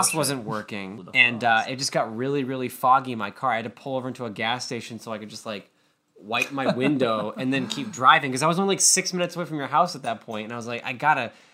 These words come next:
Speaker 2: keep going. I can make it." And then, like, what, like, two minutes
Speaker 1: Keep
Speaker 2: away
Speaker 1: give
Speaker 2: from
Speaker 1: up
Speaker 2: your
Speaker 1: right
Speaker 2: house,
Speaker 1: there.
Speaker 2: as soon as I got on that big road,
Speaker 1: Uh-huh.
Speaker 2: like, two minutes from your house, I, I turn on the, the defrost and it starts working.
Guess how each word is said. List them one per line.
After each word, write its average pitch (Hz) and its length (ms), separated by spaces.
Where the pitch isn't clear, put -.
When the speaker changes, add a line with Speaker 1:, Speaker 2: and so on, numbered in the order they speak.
Speaker 2:
keep 147 200
going. 143 280
I 127 80
can 123 180
make 147 260
it." 104 200
And 156 180
then, 175 140
like, 160 240
what, 156 240
like, 156 220
two 214 240
minutes 220 280
Speaker 1:
Keep 185 60
Speaker 2:
away 185 100
Speaker 1:
give 170 60
Speaker 2:
from 170 100
Speaker 1:
up 156 40
Speaker 2:
your 151 80
Speaker 1:
right 135 60
Speaker 2:
house, 139 180
Speaker 1:
there. 135 60
Speaker 2:
as 131 80
soon 175 120
as 180 80
I 180 60
got 156 220
on 151 60
that 113 200
big 135 180
road, 123 440
Speaker 1:
Uh-huh. 110 280
Speaker 2:
like, 123 120
two 147 140
minutes 160 200
from 151 100
your 139 80
house, 131 200
I, 117 80
I 113 100
turn 135 200
on 135 160
the, 110 240
the 131 80
defrost 117 420
and 107 80
it - 40
starts 107 180
working. 107 500